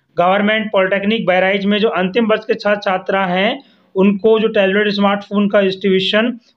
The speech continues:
उनतीस पाँच दो हज़ार तेईस, यानी आज के दिन ही, दिन सोमवार को किया जाना है। और सभी staff वहाँ पर उपस्थित रहेंगे। तो जो गवर्नमेंट पॉलिटेक्निक बहराइच के छात्र हैं, उनको भी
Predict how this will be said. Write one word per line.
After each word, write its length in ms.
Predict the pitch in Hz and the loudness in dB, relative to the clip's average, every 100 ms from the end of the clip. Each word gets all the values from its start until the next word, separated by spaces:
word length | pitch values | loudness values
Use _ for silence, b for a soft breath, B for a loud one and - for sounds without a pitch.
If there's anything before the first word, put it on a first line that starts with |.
| - | -6
उनतीस 380 | 185 - 226 - | -4 -2 -2 0
पाँच 260 | 196 202 | 0 0
दो 160 | 196 190 | 0 0
हज़ार 340 | 185 180 185 | 2 0 0
तेईस, 300 | 190 185 196 | -2 -2 0
यानी 160 | 202 196 | 2 2
आज 280 | 175 190 202 | 2 -2 -4
के 160 | 202 | -4
दिन 160 | 190 196 | -2 2
ही, 320 | 190 226 277 B B _ | 2 0 -2 B B _
दिन 160 | 156 220 | 0 0
सोमवार 540 | 220 196 185 190 196 | 2 2 2 2 0
को 160 | 214 214 | -2 -4
किया 260 | 202 185 196 | -2 0 0
जाना 320 | 175 170 151 | 0 -2 -4
है। 420 | 131 131 - _ - | -4 -8 -16 _ -4
और 100 | 196 | -2
सभी 320 | 202 202 226 | 0 0 0
staff 360 | 220 233 214 220 | 0 0 0 -2
वहाँ 180 | 185 190 | -2 -2
पर 120 | 208 | 0
उपस्थित 480 | 196 190 208 202 226 | -2 -2 -4 -2 0
रहेंगे। 320 | 214 202 208 | 2 2 2
तो 160 | 226 220 | 0 0
जो 140 | 185 | 0
गवर्नमेंट 420 | 196 170 190 202 202 | 0 0 2 0 0
पॉलिटेक्निक 580 | 196 196 196 208 214 | -2 -2 -2 0 0
बहराइच 440 | 175 180 180 202 190 | 0 0 0 -2 -4
के 80 | 214 | -6
छात्र 380 | 208 180 180 | -4 -4 -2
हैं, 200 | 175 226 226 B _ | -2 -2 -6 B _
उनको 260 | 175 165 190 | -12 -2 0
भी 200 | 185 233 | 2 0